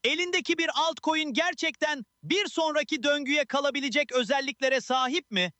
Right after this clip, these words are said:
Yoksa sadece geçmiş heyecanın bir hatırası mı? Blocktube T V'nin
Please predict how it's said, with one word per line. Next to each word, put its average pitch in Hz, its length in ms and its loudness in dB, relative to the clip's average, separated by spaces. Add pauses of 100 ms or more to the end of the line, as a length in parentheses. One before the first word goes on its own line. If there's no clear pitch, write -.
(220)
Yoksa 269 380 2
sadece 302 500 0
geçmiş 269 500 -2
heyecanın 294 580 0
bir - 100 2
hatırası 294 680 0
mı? 156 200 0 (420)
Blocktube 349 500 0
T 311 200 0
V'nin 311 340 0